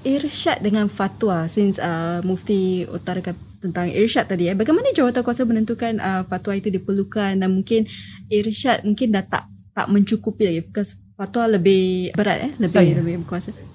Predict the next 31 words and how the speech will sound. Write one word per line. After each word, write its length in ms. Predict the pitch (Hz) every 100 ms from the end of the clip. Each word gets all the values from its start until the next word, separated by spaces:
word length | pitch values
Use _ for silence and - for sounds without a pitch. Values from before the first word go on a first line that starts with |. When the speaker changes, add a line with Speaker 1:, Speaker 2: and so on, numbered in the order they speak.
| - - - -
Speaker 2:
Memang, 480 | 208 233 285 269 -
uh, 400 | - 170 160 160 160
garis 720 | 165 180 233 - - - - - -
yang 240 | 175 170
membezakan 560 | 170 165 175 185 196 180
di 80 | 165
antara 800 | 156 165 165 175 185 175 156 -
fatwa 320 | 160 202 175
dan 80 | 170
irsyad 240 | 160 208
satu 240 | 170 170
garis 320 | 160 160 165 156
yang, 320 | 147 147 151
uh, 320 | 147 147 151 185 170
very 240 | 160 175
fine, 480 | 170 170 147 139 240
eh, 40 | - - - _ _
very 240 | - 151 156
fine. 480 | - 160 175 254 277 - _ _ -
Um, 320 | 156 156 175
di 160 | 170
situ 480 | 160 - 254 247 233 - - - _ _
kita 400 | - - 214 98
membuat 480 | 180 170 175 - 170
penilaian 480 | 170 170 170 180
yang 240 | 175 165 156
teliti 400 | 165 165 - 180
lah, 160 | 156
sama 400 | - - 160 170
ada, 480 | 156 165 180 196 226 - - _ _ _ -
um, 560 | 165 160 156 156 147